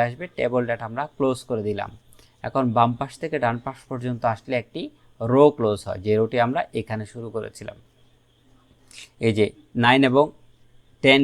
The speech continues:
লেখার আগে শুরু করেছিলাম যে রো, সে রোটি আমরা ক্লোজ করে দিয়েছি। সব শেষে আমরা এবার আরেকটি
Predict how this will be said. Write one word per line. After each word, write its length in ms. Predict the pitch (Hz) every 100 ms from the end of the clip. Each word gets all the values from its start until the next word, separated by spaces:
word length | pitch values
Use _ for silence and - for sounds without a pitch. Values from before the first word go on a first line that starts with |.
| 135
লেখার 240 | 127 127 127
আগে 120 | 127 -
শুরু 120 | 123 123
করেছিলাম 320 | 127 123 127 120
যে 80 | 120
রো, 80 | 143 240 -
সে 120 | - 113
রোটি 180 | 110 120 117
আমরা 140 | 151 -
ক্লোজ 200 | 135 120 -
করে 140 | - 101
দিয়েছি। 280 | 104 98 - 113 _ _ _ _ _ _ - -
সব 180 | 180 180 -
শেষে 220 | - 143 139
আমরা 180 | 127 123 - - _ _ _ _ _ 123
এবার 200 | 117 110 - _ _ _ 147
আরেকটি 300 | 160 160